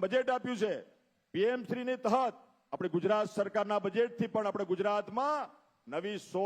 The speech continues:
શાળાને પી એમ થ્રી બનાવવા મિત્રો આવનારા સમયમાં જઈ રહ્યા છે. એ પણ એક સૌભાગ્યની બાબત છે. આજે સૌ અહીં પધાર્યા, સન્માનિત મંચ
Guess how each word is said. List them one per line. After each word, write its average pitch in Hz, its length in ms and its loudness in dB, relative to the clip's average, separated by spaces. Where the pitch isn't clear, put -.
શાળાને 190 540 0
પી 180 280 -6
એમ 185 80 -8
થ્રી 190 200 -6
બનાવવા 180 360 0
મિત્રો 175 280 -2
આવનારા 170 380 -2
સમયમાં 165 420 -6
જઈ 165 120 -2
રહ્યા 160 220 0
છે. 143 180 -6
એ 208 100 0
પણ 226 180 0
એક 220 120 0
સૌભાગ્યની 196 580 0
બાબત 185 200 0
છે. 180 120 -2
આજે 170 240 -2
સૌ 214 140 4
અહીં 208 120 0
પધાર્યા, 180 440 2
સન્માનિત 180 500 -2
મંચ 220 200 2